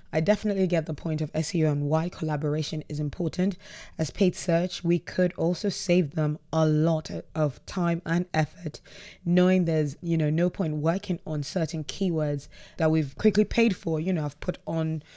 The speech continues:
you know, part of our paid search strategy, but realize that there's low search volume for them. So, and that's an amazing tip that I got from an S E O lady when I went to Brighton S E O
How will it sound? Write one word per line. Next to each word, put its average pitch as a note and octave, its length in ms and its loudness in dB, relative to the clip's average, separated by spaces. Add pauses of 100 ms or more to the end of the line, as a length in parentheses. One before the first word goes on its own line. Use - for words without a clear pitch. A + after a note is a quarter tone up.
(260)
you D#3+ 120 -4
know, D3 280 -2 (180)
part E3 220 2
of D#3 140 0
our C#3+ 100 0
paid D#3 240 -2
search D3+ 240 -8
strategy, D#3 680 -4 (340)
but D#3+ 140 4
realize D#3+ 420 4
that D3+ 160 -2
there's D3 180 0
low D#3 220 4
search D3+ 300 0
volume D3 360 0
for E3 260 0
them. C#3+ 260 -6
So, D#3+ 360 -2 (360)
and D#3+ 100 -2
that's G3 220 -2
an E3+ 120 0
amazing F3 460 0
tip D#3 300 -4
that D#3 120 -2
I D3+ 100 -2
got D#3 220 -2
from D#3+ 200 -8
an D3 120 -4
S - 240 -2
E D#3+ 80 2
O D3+ 40 2
lady D3+ 260 2
when D3 180 -2
I C#3+ 100 -2
went C#3+ 180 -4
to - 100 -16
Brighton D#3 400 -2
S - 220 -6
E D#3 120 0
O C#3+ 120 -2